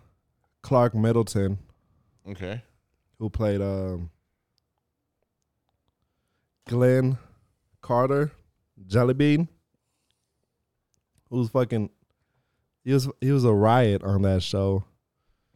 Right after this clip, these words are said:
Speaker 1: Uh, he was always infuriating Raymond Reddington to the nth degree. But, um, uh, he died, uh, from the West Nile virus.
Speaker 2: Oh.
Speaker 1: And,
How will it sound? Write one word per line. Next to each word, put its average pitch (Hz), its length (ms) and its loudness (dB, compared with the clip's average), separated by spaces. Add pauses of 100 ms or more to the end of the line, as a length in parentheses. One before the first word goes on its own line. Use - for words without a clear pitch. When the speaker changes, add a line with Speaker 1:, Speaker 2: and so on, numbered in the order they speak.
(800)
Speaker 1:
Uh, 98 260 -8
he 107 140 -2
was 113 120 0
always 110 480 2
infuriating 107 800 4
Raymond 101 360 4
Reddington 98 480 0
to 107 100 2
the 95 120 2
nth 98 200 0
degree. 104 400 -2 (800)
But, 107 180 0
um, 98 460 0 (580)
uh, 107 160 0
he 110 120 2
died, 110 580 2 (260)
uh, 101 200 2
from 101 160 0
the 98 60 2
West 107 260 4
Nile 110 280 2
virus. 95 600 0 (720)
Speaker 2:
Oh. 101 440 -12 (200)
Speaker 1:
And, 98 720 -2